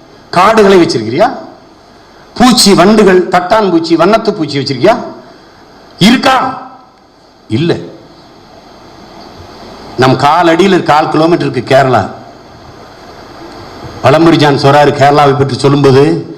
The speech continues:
"உலகத்தின் ஒட்டுமொத்த அழகையும் ஒன்றாக சுருக்கினால் அது கேரளா" என்று சொல்றாரு. கடவுளின் தேசம்ங்கிறார்கள் கேரளாவை. அது காரணம் என்ன?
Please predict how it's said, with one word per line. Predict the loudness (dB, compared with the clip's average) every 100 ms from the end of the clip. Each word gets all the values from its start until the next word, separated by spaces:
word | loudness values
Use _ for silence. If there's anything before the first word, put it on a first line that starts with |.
| -20 -20 -16
"உலகத்தின் | -2 2 2 2 0 0 2
ஒட்டுமொத்த | 0 0 0 2 2
அழகையும் | 2 2 2 0 0
ஒன்றாக | 0 2 2 2
சுருக்கினால் | 0 2 0 2 2 2 2
அது | -2
கேரளா" | 2 2 2 2 0 -4
என்று | -4
சொல்றாரு. | -2 -4 -6 -12 -20 -20 -20 -20 -20 -20 -20 -20 -20 -20 -20 -20 -20 -20 -20 -20 -20 -20 -20 -20 -10
கடவுளின் | 0 2 4 4 4 4 4
தேசம்ங்கிறார்கள் | 2 2 2 2 2 2 2 0
கேரளாவை. | 0 0 2 0 0 -8 -8
அது | -4 0
காரணம் | 0 0 0
என்ன? | -2 -4 -6